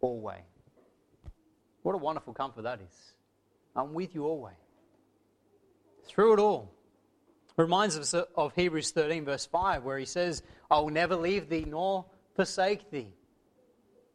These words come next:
You see, it didn't matter how tough it became, Christ told his disciples, he tells us,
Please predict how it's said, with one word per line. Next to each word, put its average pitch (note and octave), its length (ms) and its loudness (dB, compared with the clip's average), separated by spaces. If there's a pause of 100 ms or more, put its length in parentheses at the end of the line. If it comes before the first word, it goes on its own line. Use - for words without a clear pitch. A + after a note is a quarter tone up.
(500)
You E3 80 -4
see, A3+ 140 0
it - 20 -4
didn't A#3+ 180 0
matter G#3+ 220 6
how G3+ 160 4
tough G#3 340 4
it G#3 80 -4
became, F#3+ 540 0
Christ F#3+ 420 -2
told G3+ 240 4
his F#3+ 140 -8
disciples, E3+ 580 -4
he C#3 120 -10
tells F#3 380 2
us, C3 500 -2